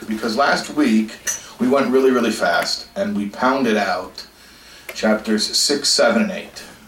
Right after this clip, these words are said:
And that's sort of a milestone, because at least one way of looking at Tanya, if you look at the map over there,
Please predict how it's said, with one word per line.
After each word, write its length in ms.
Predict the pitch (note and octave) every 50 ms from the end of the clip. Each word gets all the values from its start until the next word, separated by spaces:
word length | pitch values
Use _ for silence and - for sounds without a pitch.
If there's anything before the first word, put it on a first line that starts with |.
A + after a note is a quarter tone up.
| - - - - - - - - - - - - - - - - - - - - - - - -
And 580 | A2 A2+ A2+ A2+ A2+ A2+ A2+ A2+ A2 G#2+ - - - - - - -
that's 280 | - D3 D3+ D3+ -
sort 160 | - F3+ F3 F3+
of 60 | E3
a 60 | D3
milestone, 840 | C3 A#2+ A#2 A2+ A2+ A2+ G#2+ - - A2 G2+ F#2+ G#2+ A2 - - - - - - - - - - - - A#2+
because 360 | A#2+ - - A#2+ A#2 - B2
at 100 | - -
least 340 | - - E3 - - - - - - - - - - - - - _ - - -
one 260 | C#3 C#3+ D#3 D#3+ D#3
way 140 | D3 C#3+ C3
of 140 | B2 A2
looking 280 | B2 A2+ - - A2 A2
at 100 | G#2+ -
Tanya, 440 | - G2 F#2 F#2 F#2 F#2 F#2+ F#2+ - -
if 160 | A2 G#2+ G#2
you 60 | A#2
look 140 | A#2+ A#2+ G#2
at 120 | F#2+ G#2+ A#2
the 40 |
map 320 | A2 A2 G#2+ G#2+ G2+ G#2 -
over 220 | G#2+ G2 F#2+ G3
there, 300 | G3+ G3 F#3+ F#3+ - -